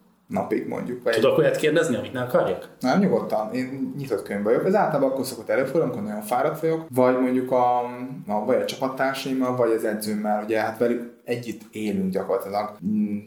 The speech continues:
Speaker 1: októbertől augusztusig hetente hatszor találkozunk, és már unjuk egymást.
Speaker 2: Egy jobb házasság.
Speaker 1: Egy jobb házasság, ja. Úgyhogy, ö, á, velük van ilyen. Vagy néha Ágival.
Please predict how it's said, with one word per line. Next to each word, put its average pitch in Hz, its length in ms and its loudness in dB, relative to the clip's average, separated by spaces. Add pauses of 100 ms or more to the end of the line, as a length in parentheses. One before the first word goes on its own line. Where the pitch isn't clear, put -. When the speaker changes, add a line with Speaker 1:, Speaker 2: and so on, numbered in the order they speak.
Speaker 1:
októbertől 110 920 2
augusztusig 113 1040 -2
hetente 110 880 -2 (280)
hatszor 123 440 2
találkozunk, 107 640 -2
és 127 160 -8
már 107 320 2 (180)
unjuk 131 340 -4
egymást. 95 460 0
Speaker 2:
Egy 113 120 -2
jobb 117 180 4
házasság. - 560 -4
Speaker 1:
Egy - 200 2
jobb 175 160 4
házasság, 156 600 0
ja. 131 180 -6 (680)
Úgyhogy, 117 300 2
ö, 120 300 4 (340)
á, 120 260 4
velük 117 420 -2 (140)
van 101 160 -4
ilyen. 98 280 -4
Vagy 123 120 4
néha 123 680 2
Ágival. 104 720 -4